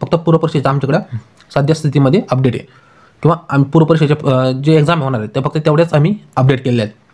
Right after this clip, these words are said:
त्यानंतर गट क ही, अ, एप्रिलमध्ये ॲडव्हर्टाईज येणार होती, पण,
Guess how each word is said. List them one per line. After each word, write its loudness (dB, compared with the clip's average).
त्यानंतर 2
गट 2
क -2
ही, 2
अ, 2
एप्रिलमध्ये 4
ॲडव्हर्टाईज 2
येणार 2
होती, -4
पण, 2